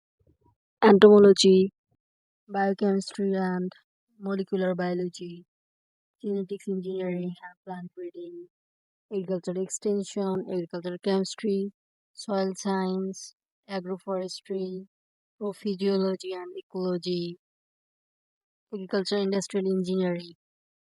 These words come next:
agriculture economics, এসব পড়ার পর আপনাকে পিএইচসি এজি অনার্স ডিগ্রিটা নিতে হবে। এবং তারপরে আপনি নামের সামনে কৃষিবিদ লিখতে পারবেন। এর আগে না।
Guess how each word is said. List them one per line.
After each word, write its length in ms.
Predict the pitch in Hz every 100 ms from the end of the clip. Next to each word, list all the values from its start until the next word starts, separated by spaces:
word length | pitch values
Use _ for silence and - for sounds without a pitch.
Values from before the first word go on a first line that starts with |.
| _ _ _ -
agriculture 480 | 196 180 190 196 185
economics, 680 | 196 226 226 214 208 - - - _ _ _ _ _ _ _ _ _ _ _
এসব 320 | 226 - 247 -
পড়ার 360 | - 208 208 214 -
পর 260 | 190 226 226 175 - _ _ _ _ _
আপনাকে 340 | 185 - 190 208 202 - _ _ _ -
পিএইচসি 640 | 220 233 220 - - 262 339 453 -
এজি 300 | 196 185 220
অনার্স 360 | 185 175 240 - - 180
ডিগ্রিটা 380 | 180 196 175 160
নিতে 260 | 160 -
হবে। 220 | 175 175 196 _ _ _ 185
এবং 100 | 185
তারপরে 440 | - 202 190 220 254
আপনি 300 | 233 - 240 359 - - _ -
নামের 240 | 190 190
সামনে 320 | 185 214 214 254
কৃষিবিদ 440 | - 254 233 196
লিখতে 220 | 170 -
পারবেন। 300 | - 170 190 180 - _
এর 120 | 214
আগে 200 | 180 170
না। 100 | 185